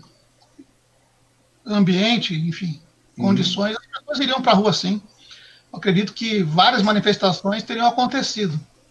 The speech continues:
Speaker 1: É lógico que a gente tem hoje um meio de protesto que são, são as redes sociais, né? Mas não tem o mesmo impacto que tem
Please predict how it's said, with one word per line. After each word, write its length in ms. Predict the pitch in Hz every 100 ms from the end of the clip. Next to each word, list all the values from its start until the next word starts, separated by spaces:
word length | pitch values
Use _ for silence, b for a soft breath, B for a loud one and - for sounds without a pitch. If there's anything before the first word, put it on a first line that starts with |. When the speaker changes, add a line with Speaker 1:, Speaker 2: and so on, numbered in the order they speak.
| b b
Speaker 1:
É 80 | -
lógico 320 | 339 311 339
que 60 | 349
a 40 |
gente 260 | 269 285 269
tem 220 | 247 240
hoje 560 | 202 247 196 160 156 160
um 160 | 175
meio 560 | 190 208 247 202 156 139 _ _ _ _ -
de 180 | 170
protesto 600 | 170 185 - 214 247 -
que 280 | - 220 202 151
são, 640 | - - 196 233 233 175 165
são 120 | 226
as 120 | 240
redes 140 | 254
sociais, 680 | 277 294 302 208 135 - -
né? 220 | 165 214 - _ b b b b b
Mas 160 | - 233
não 180 | 330 359
tem 220 | 233 285
o 60 | 214
mesmo 240 | 208 196
impacto 460 | 262 - 214 233 -
que 100 | 269
tem 420 | 226 220 277